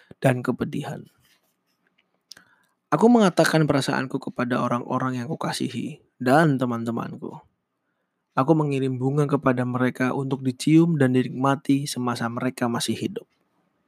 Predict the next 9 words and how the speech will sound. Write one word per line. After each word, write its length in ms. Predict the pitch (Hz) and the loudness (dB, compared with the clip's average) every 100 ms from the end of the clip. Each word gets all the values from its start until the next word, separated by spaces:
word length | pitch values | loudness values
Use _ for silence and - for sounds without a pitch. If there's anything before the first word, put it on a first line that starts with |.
| _ _ _ _ _ _ _ _ _ _ _ _ _ _ _ _ _ _ _ _ _ _ _ _ _ _ _ _ _ _ _ _ _ _ _ _ _ _ | _ _ _ _ _ _ _ _ _ _ _ _ _ _ _ _ _ _ _ _ _ _ _ _ _ _ _ _ _ _ _ _ _ _ _ _ _ _
Aku 240 | 127 147 139 | 0 4 8
ingin 160 | 147 | 8
berkata 400 | 135 135 127 139 | 8 4 4 2
untuk 240 | 135 131 - | 2 2 2
kalian 240 | 127 127 | 2 2
semua 320 | 131 131 131 | 2 4 4
yang 160 | 127 123 | 2 0
mendengarkan 560 | 123 123 123 - 123 | -2 0 -2 -2 -4
ceritaku, 640 | 120 120 131 123 - 135 | -2 -2 -2 -4 -6 -8